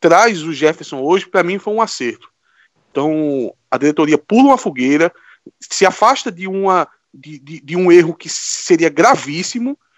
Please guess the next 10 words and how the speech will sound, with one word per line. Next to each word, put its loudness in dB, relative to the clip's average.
e -10
contrata 0
um -4
goleiro. 0
Isso -6
aí 0
é 0
um -6
ponto -6
importante. -4